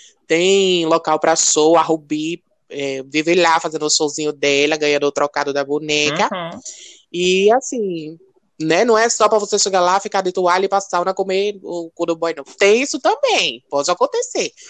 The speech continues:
Speaker 1: Mas também é um espaço bem diversificado, pra você fazer bastante coisa, aprontar bastante. Dá pra assistir uma novela, tomando um cafezinho com bolacha, que eu já vi que tem novela lá também.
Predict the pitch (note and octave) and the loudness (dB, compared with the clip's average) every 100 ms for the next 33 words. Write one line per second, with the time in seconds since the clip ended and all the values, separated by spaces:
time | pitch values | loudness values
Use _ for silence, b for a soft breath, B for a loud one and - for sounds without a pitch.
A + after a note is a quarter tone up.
0 | B B D#3 F3+ E3+ F3 F3+ F#3 - F3 | B B -2 0 2 2 2 2 0 0
1 | E3 E3+ D#3 D3+ D#3 F3 A#3 B3+ C4 E4 | 0 -4 -6 -2 2 2 0 0 0 0
2 | C#4 G3 F3+ - F3+ E3+ F3 E3+ - F#3+ | 0 0 0 0 -2 -2 0 2 2 0
3 | G3 - G3+ G3 G3 F#3+ F3+ F#3+ A3+ E3 | 0 0 0 0 -2 -2 -2 -2 -2 -2
4 | F3 F#3 - - E3+ E3 F#3 E3 F3+ F3 | 0 2 0 0 0 4 2 4 4 4
5 | F3 E3+ E3 D#3 D#3+ D#3+ D#3 D#3+ D#3 D3+ | 2 -4 -8 -4 -4 -4 -6 -6 -6 -2
6 | F3 D#3+ D#3 - F3+ - C#3+ D3 C#3 D3 | 2 2 2 -2 -6 -10 -8 -8 -6 -10
7 | D3+ - - C#3+ D3+ D3 D3 C#3+ C#3 E3+ | -10 -16 -8 -6 -4 -2 -2 -2 -2 -8
8 | F3 E3 D#3 | -6 -6 -6